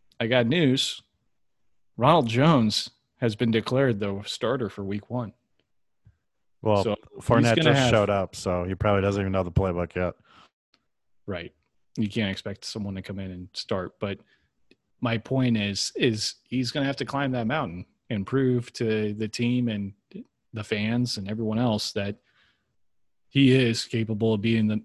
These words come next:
Speaker 1: being the number one back, and I think he is. I think, I think Leonard Fournette has a lot of potential. I don't think we've seen him peak yet. I mean, the guy was drafted in twenty seventeen.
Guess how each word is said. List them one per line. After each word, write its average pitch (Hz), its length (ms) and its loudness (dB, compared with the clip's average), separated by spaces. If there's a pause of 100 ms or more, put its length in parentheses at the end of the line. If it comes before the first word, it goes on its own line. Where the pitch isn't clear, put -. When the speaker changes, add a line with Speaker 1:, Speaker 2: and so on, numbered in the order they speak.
Speaker 1:
being 131 260 4
the 107 100 0
number 107 220 0
one 107 220 0
back, 107 380 2
and 107 100 0
I 110 80 2
think 120 220 -2
he 107 180 0
is. - 340 -10 (180)
I 107 80 -4
think, 107 260 -2 (340)
I - 580 -8
think 113 180 0
Leonard 110 280 -2
Fournette 110 400 -2 (540)
has 113 280 2
a 110 60 -4
lot 104 300 0
of 110 80 -4
potential. 117 680 -2 (560)
I 117 60 0
don't 107 220 0
think 113 200 0
we've 104 180 2
seen 110 260 0
him 101 480 -2 (460)
peak - 400 -6 (480)
yet. - 240 -4 (1120)
I - 20 0
mean, 104 140 0
the 104 40 0
guy 120 220 4
was 113 320 0 (220)
drafted 123 400 4
in 107 120 0
twenty 117 240 0
seventeen. 104 640 -2